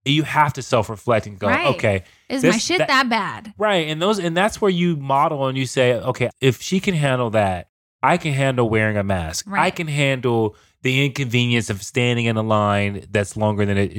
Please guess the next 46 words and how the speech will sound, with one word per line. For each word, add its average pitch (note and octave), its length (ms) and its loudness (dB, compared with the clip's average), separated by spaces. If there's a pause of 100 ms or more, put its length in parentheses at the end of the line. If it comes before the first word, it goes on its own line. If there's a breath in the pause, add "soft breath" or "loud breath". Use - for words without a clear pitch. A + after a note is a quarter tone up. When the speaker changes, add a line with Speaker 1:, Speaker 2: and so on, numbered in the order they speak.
(140)
Speaker 1:
it - 80 -16
may G#2+ 160 2
have, F#2+ 200 -2
should F#2+ 220 0
be. E2+ 220 -4
Speaker 2:
Well, D4 120 0
I'm D#4 140 2
gonna F#4+ 140 -6
Speaker 1:
Or - 20 -8
to - 80 -2
Speaker 2:
tell D4+ 140 2
Speaker 1:
go A#3 80 2
into A3+ 140 -4
Speaker 2:
you, G#3 60 2
Speaker 1:
a G3 40 0
store." F#2 480 0
Like, C3+ 180 0
all G#3 60 -2
Speaker 2:
I C4+ 180 2
Speaker 1:
the, A#3+ 120 0
Speaker 2:
pray B3+ 420 -2
Speaker 1:
the F4+ 60 -8
shitty F3+ 760 -2
little, D3+ 320 2
Speaker 2:
Right. B2+ 380 0
Speaker 1:
like, B2 280 0 (120)
superficial C3+ 840 0
Speaker 2:
But - 160 0
I - 40 -2
Speaker 1:
first C#3+ 240 0
Speaker 2:
pray D4 200 0
Speaker 1:
world C4 100 -4
problems. G#3+ 240 2
Speaker 2:
daily A#3 560 -2
that G3+ 480 0
the G#3+ 200 0
Lord G3+ 300 -2
doesn't F#3+ 360 0
take F#3 240 0
you F3+ 100 0
guys F3 240 0
away D3+ 220 -2
from G2+ 260 -8
me. A#1+ 220 -12
I - 80 -4
pray A2+ 80 -2